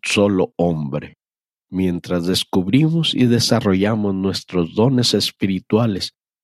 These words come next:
y aprendemos a remar en ritmo como equipo, nos asombraremos de cuál más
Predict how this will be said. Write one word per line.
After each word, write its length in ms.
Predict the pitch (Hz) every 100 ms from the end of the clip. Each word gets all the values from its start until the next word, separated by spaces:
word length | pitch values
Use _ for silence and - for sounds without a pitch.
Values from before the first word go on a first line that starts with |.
| -
y 120 | 98
aprendemos 760 | 95 101 92 95 110 110 107
a 80 | 98
remar 460 | 90 87 104 107 - _ _ _ _
en 260 | - 95 90
ritmo 560 | 95 120 117 104 92 - _ _ _ _
como 300 | - 101 92
equipo, 600 | 90 - 139 151 - 196 _ _ _ _ _ _
nos 420 | 107 107 - - _
asombraremos 1160 | 101 98 98 98 82 87 87 98 120 110 104 -
de 120 | 90 -
cuál 280 | 104 110
más 460 | 101 110 110 - -